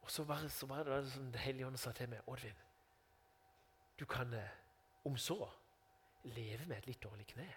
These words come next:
men du kan ikke leve uten denne Jesusbrannen som du kjenner her.» Og så kommer jeg frem, og så er det: «Hva, hva kan vi be om for deg?»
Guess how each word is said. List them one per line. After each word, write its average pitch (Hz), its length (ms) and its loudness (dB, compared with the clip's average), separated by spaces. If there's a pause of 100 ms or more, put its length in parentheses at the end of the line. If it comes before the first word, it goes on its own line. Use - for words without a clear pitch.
(1300)
men - 100 -4
du - 80 -10
kan - 200 -4
ikke - 220 -6
leve - 400 -6 (760)
uten 120 360 -4
denne 113 320 -4
Jesusbrannen 110 720 -4 (1120)
som 120 240 -2
du 110 60 -6
kjenner 101 340 -4
her.» - 300 -4 (1900)
Og 170 100 0
så 339 80 6
kommer 139 320 0
jeg - 100 -2
frem, 104 260 -6 (480)
og 123 80 -2
så 127 100 2
er 120 40 -2
det: 120 1200 -2
«Hva, 120 200 4 (340)
hva - 80 -4
kan - 180 2
vi 127 80 0
be 131 200 -2
om 113 120 -4
for - 120 -4
deg?» - 160 -2